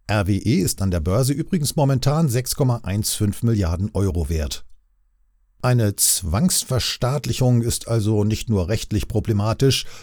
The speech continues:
sondern auch ökonomisch fragwürdig. Noch schlimmer sieht es bei E on aus. E.ON hat in den letzten zehn Jahren sechsundzwanzig Komma sechs Milliarden Euro Dividenden ausgeschüttet.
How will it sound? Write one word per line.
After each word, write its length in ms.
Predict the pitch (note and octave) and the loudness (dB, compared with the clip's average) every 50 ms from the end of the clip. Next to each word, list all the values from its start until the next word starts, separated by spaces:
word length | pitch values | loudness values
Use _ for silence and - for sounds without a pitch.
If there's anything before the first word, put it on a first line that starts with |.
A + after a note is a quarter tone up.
| - - | -4 -2
sondern 440 | A2+ A2 A#2+ A#2 A2+ A2+ G#2+ G#2 G2+ | 2 2 4 4 4 4 2 0 0
auch 300 | - G#2 G#2 - - - | 0 -2 -4 -2 -2 -4
ökonomisch 680 | G#2 - - G2+ G2+ B2 C3+ B2+ G2 F2 E2 - - | -4 -2 0 2 2 2 2 2 2 0 0 -2 -6
fragwürdig. 760 | - - B2 G2+ E2+ - - F#2 E2+ D2 D2 D2+ - - - _ _ _ _ _ _ _ _ _ _ _ _ _ _ _ _ - - - | -6 -4 -4 -4 -4 -4 -4 -4 -2 -2 -4 -6 -8 -10 -16 _ _ _ _ _ _ _ _ _ _ _ _ _ _ _ _ -18 -8 -2
Noch 200 | E3 D3 D3 C3+ | 2 4 4 4
schlimmer 440 | - - - F3+ F3 F3+ F#3 F#3 F#3 | 4 2 4 6 6 8 8 6 6
sieht 220 | D3+ E3+ E3+ - | 4 2 0 0
es 180 | E3 D3+ - - | -2 -2 -2 0
bei 280 | - D#3 C#3+ C#3 C#3 - | 2 2 2 2 2 0
E 280 | - B2 E3 D#3 C3+ | -2 -2 0 2 2
on 160 | A#2+ G#2+ F#2+ | 2 2 0
aus. 460 | F2 F2+ F2+ F2 E2+ - - - - - _ _ _ _ | 0 0 0 2 0 0 -2 -4 -6 -10 _ _ _ _
E.ON 340 | A2 A2 A#2 C3 C3+ C3 G2+ | 0 0 2 2 2 2 0
hat 140 | A#2 A#2 - | 0 -2 -2
in 100 | A2+ G2+ | -4 -4
den 120 | G2 F#2+ | -2 -2
letzten 380 | F#2 A2 A2+ - - - A2+ G2 | -2 -2 -2 -4 -4 -2 -2 -2
zehn 260 | - - B2 A#2+ A2+ | 0 0 2 2 2
Jahren 440 | A2+ A#2 A2+ B2 B2 A#2 B2 A2+ G#2 - - - - | 2 2 2 2 2 2 2 2 0 0 -4 -6 -4
sechsundzwanzig 760 | G2+ G2 C#3+ - - - F3+ D3 - - C3+ C3 A2+ A#2 - | -2 0 0 0 0 0 0 0 0 -2 -4 -2 -2 -4 -2
Komma 200 | - A#2+ G#2+ G2 | 0 0 0 0
sechs 360 | F2+ E2 B2 B2 - - - | 0 -2 -2 -4 -2 -2 -2
Milliarden 460 | C#3 B2+ G2+ G#2+ G#2+ G#2 G#2+ G2+ G2+ - | -2 0 0 0 0 0 0 -2 -2 -2
Euro 360 | - F#2+ G#2+ G#2+ F2 F2+ E2+ | -2 0 0 0 0 0 -2
Dividenden 600 | D2+ E2+ F2+ D2 D#2 D2 G2+ A#2+ D#3 - - D2+ | -2 -2 -2 -2 -2 -2 -2 -2 -2 -2 -4 -4
ausgeschüttet. 840 | C2 D#2+ D#2+ - - - - - G#2+ F2+ - G2 E2+ - - - - | -4 -4 -4 -4 -4 -4 -2 -2 -2 -2 0 -2 -4 -4 -6 -10 -14